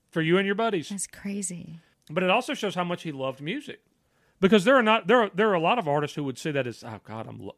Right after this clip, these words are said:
Speaker 1: I would not lower myself to do that." He didn't care. He loved playing music.
Speaker 2: So was he in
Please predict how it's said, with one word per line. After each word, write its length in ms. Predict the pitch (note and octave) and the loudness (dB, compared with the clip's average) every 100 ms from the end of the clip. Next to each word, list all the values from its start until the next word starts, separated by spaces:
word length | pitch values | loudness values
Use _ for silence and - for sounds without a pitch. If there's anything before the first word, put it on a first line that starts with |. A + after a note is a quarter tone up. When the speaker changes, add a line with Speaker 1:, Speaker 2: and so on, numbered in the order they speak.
| - | -12
Speaker 1:
I 60 | B2 | -12
would 120 | G#2+ | -10
not 160 | G#2 G#2+ | -12 -12
lower 340 | G2+ G2+ G2 | -8 -8 -8
myself 440 | F#2 E2+ - F2 - | -10 -16 -16 -18 -16
to 80 | G2 | -14
do 140 | G2 | -14
that." 200 | G2 - | -14 -8
He 80 | F#3+ | -6
didn't 180 | D#4 E4 | -6 -6
care. 360 | E3+ C4+ C4 _ _ - | -6 -6 -8 _ _ -4
He 120 | E3 | -2
loved 360 | E3 D#3 F#3 - | 2 2 2 0
playing 280 | E3 D#3+ F3 | -2 -2 -2
music. 380 | F#3+ G#3+ - _ _ _ _ _ - G3+ | -6 -8 -14 _ _ _ _ _ -18 -14
Speaker 2:
So 260 | - B3 A#3 | -6 0 0
was 240 | G#3 A3+ | 4 4
he 200 | A#3+ A#3+ | 4 0
in 300 | A#3+ A#3+ G3+ | 2 0 -2